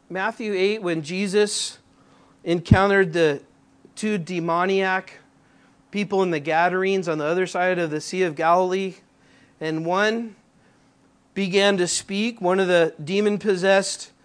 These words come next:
men there, said the same thing.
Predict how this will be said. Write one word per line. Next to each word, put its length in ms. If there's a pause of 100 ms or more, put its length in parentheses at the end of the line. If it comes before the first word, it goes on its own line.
(500)
men 320
there, 420 (1400)
said 300
the 80
same 320
thing. 400